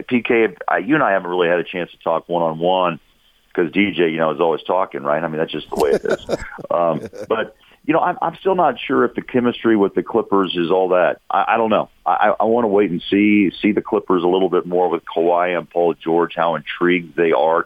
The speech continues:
Speaker 1: to win it. Last year, you remember Paul George said, "Look, we really weren't focused on winning a championship then in the bubble." Well, that's why you went to L A. So I'm not real sure about, <clears throat> you know, just how,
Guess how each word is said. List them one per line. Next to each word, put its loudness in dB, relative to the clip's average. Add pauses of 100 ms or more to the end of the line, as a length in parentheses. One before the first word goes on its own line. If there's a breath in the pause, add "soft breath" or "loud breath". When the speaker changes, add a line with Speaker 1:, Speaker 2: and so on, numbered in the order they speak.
Speaker 1:
to -6
win -6
it. -8
Last -2
year, -2
you 0
remember 0
Paul -2
George -2
said, 0
"Look, 0 (440 loud breath)
we 0
really 2
weren't -4
focused -2
on -2
winning -4
a -6
championship -4
then -2 (280)
in -2
the 0
bubble." -2
Well, -2
that's -2
why 0
you -6
went -4
to -10
L 2
A. 0 (580 loud breath)
So 0
I'm -2
not 0
real 0
sure -2
about, 2 (240)
<clears throat> -20
you -10
know, -2
just -6
how, 0